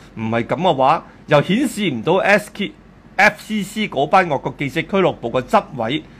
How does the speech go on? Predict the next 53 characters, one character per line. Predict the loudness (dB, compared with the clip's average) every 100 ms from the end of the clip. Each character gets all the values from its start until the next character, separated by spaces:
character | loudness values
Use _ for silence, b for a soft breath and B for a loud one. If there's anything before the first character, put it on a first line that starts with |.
| B
係 | -2 4
咪 | 6
啊？ |
立 | 6 4
場 | 0 -4 -2
咁 | -4 -4
清 | -2 -2 0 -2
晰、 | -2 -4 B B
咁 | 2 2
堅 | 0 -2 0 -2 -4
定， | -6 -6 -12 B
不 | 0 0 -2
斷 | -4 -2
地 | -2 -4
受 | 0 0 0
壓， | -2 -2 -2 B B
又 | 2 4 4
話 | 2 2
佢 | 0 -4
租 | -2 0 2
約， | 2 -2 B B
又 | 4 6
話 | 4 2
唔 | 2 -2
租 | 2 2 4
俾 | 0 -2
佢。 | 0 -2 -2 B B
喂， | 2
人 | 2 0
哋 | -2
用 | -2 -2 -2
緊 | -2
呢 | 0 0
個 | 0
五 | 0 -2 -2
十 | -2 -2
幾 | -2 -2
萬 | -2 -2
一 | -2
個 | -2
月 | -2
市 | -4 -6 -10 -8
值 | -8 -4
租 | -2 0
金， | 0 2
你 | 2
話 | 4 6
一 | 4 2
蚊 | 4 4 4 0
租 | 2 2
俾 | 0 -4
佢 | -6
喎？ | -10 -10